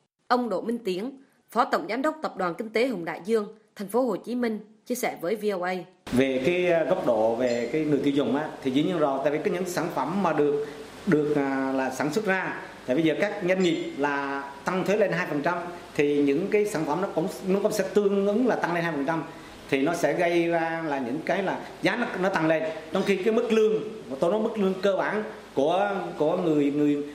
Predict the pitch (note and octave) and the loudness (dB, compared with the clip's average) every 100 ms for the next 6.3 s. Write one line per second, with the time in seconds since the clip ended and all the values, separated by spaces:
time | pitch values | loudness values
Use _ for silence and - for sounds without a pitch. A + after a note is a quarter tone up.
0 | - - C#3 D3+ D3 D3 D3 D3 D3 C#3+ | -10 0 2 4 4 4 4 2 2 0
1 | - G3 - C#4+ - - - C#3 F#3+ E3+ | 0 0 0 -2 -6 -16 -8 -2 0 0
2 | - - - D#3 D3 C#3 C#3 F3 G3+ F3 | -4 -8 -4 0 2 2 2 0 0 0
3 | D3 D#3+ A#2+ E3+ F#3 F3+ G#3 G3 F#3+ G#3 | 0 0 0 -2 -4 -2 0 0 0 2
4 | G#3+ G3+ F#3+ G3 G3 G3+ F3+ F3 - - | 0 0 -2 0 0 2 0 -2 -8 -14
5 | - - C#3 C#3 C#3 F3 C#3+ E3 E3+ E3+ | -12 -2 2 2 0 -2 -2 0 -2 0
6 | F3 F3 | 0 2